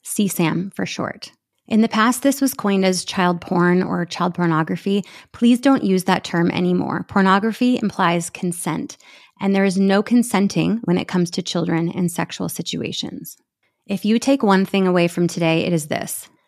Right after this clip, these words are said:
Pedophiles are stealing children's photos from parents' social media profiles and placing them on child sexual abuse websites. And more than half of the photos shared by child sexual abusers were first posted on social media by parents.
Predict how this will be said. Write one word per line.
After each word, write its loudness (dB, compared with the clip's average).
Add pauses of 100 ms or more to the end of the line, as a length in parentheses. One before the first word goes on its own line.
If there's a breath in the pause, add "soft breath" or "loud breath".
Pedophiles 2
are 0
stealing 0
children's -2
photos -4 (220 soft breath)
from 4
parents' 4
social 0
media 2
profiles 0 (240 loud breath)
and 0
placing 2
them 4
on 2
child 0
sexual -4
abuse -4
websites. -8 (260)
And 2
more 4
than 2
half -2
of -4
the 0
photos 2
shared 0
by 2
child -2
sexual -2
abusers -2 (320 soft breath)
were -4
first -2
posted 0
on 2
social 0
media 2
by 2
parents. -8